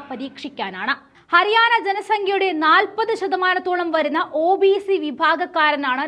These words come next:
നയാബ് സിംഗ് സൈനി. ഇതിൽ സൈനി വിഭാഗക്കാർക്ക് മാത്രം സംസ്ഥാനത്തെ ജനസംഖ്യയുടെ എട്ട് ശതമാനം വരും. അതുകൊണ്ട് തന്നെ ജാട്ട് സമുദായിക അപ്രീതി മറികടക്കാൻ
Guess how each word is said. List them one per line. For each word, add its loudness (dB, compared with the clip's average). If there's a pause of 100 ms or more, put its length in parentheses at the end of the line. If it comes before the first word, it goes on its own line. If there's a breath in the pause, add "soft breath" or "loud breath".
നയാബ് -4
സിംഗ് -12
സൈനി. -8 (600 soft breath)
ഇതിൽ 2 (200)
സൈനി 0 (100)
വിഭാഗക്കാർക്ക് 0 (140)
മാത്രം 0 (100)
സംസ്ഥാനത്തെ -2
ജനസംഖ്യയുടെ -4 (420 loud breath)
എട്ട് -4
ശതമാനം -6
വരും. -10 (520 soft breath)
അതുകൊണ്ട് 0
തന്നെ 2 (180)
ജാട്ട് 4 (100)
സമുദായിക 0 (180)
അപ്രീതി -4
മറികടക്കാൻ 0